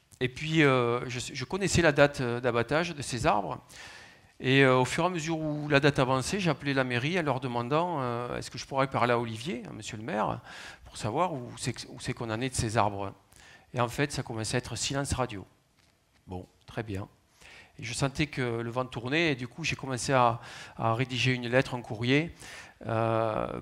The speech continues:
pour, euh, à l'adresser à la mairie. Alors, euh, j'appelais un petit peu partout, j'appelais Baraton, Alain Baraton, qui fait des chroniques sur France Inter,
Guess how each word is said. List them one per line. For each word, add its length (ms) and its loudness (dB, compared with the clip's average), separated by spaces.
pour, 300 -2
euh, 200 0
à 140 4
l'adresser 440 4
à 40 6
la 80 4
mairie. 340 -2
Alors, 380 -2
euh, 40 -2
j'appelais 300 -6
un 40 -8
petit 180 -14
peu 80 -10
partout, 380 -4
j'appelais 280 -6
Baraton, 720 -4
Alain 140 -4
Baraton, 600 -2
qui 120 -14
fait 80 -10
des 80 -6
chroniques 240 -10
sur 140 -10
France 240 -6
Inter, 260 -4